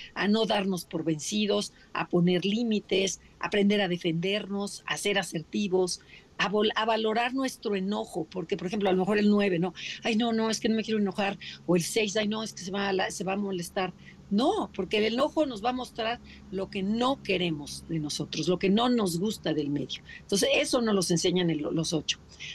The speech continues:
También nos enseñan a, a valorar la justicia, la verdad y la generosidad. No hay número más generoso que el ocho.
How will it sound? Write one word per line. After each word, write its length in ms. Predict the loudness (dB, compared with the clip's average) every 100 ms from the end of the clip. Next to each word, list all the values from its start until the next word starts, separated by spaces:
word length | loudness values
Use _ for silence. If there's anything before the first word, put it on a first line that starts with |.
| -6
También 260 | 2 4 6
nos 140 | 4
enseñan 440 | 2 0 0 0 0
a, 100 | -2
a 180 | -2
valorar 420 | -2 0 0 0 0
la 140 | -2
justicia, 720 | -4 -10 -10 -8 -8 -2 0
la 140 | 2 2
verdad 340 | 0 0 -2
y 180 | 0 0
la 140 | 0 0
generosidad. 840 | 0 0 0 -2 -2 0 0 -2 -8 -20 -6 -2
No 100 | 4
hay 100 | 6
número 340 | 6 6 4
más 220 | 0 -2
generoso 560 | -2 -2 -2 -4 -8 -4
que 100 | -2
el 160 | 2
ocho. 300 | 0 0 -4